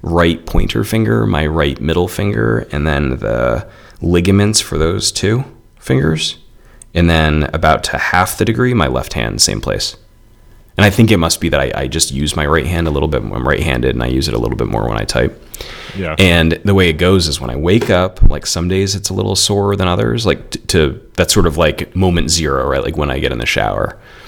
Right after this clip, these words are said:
Speaker 1: And then I know it's gonna get worse by the, you know, twenty minutes from there to the end of the day.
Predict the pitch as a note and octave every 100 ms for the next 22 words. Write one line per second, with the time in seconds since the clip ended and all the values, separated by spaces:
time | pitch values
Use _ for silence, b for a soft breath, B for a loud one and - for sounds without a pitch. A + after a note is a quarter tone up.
0 | B B F#2 F2+ E2 E2 F#2 F2 C#2+ -
1 | D2 D2+ A1+ - F2+ F2+ E2 - - C#2
2 | C#2+ C2+ B1+ B1 A1+ - b - C2 A1
3 | D#2+ - - - G#2+ F2+ C#2+ C#2+ A#1 -
4 | - D2+ B1+ B1 A#1 G1+ - - -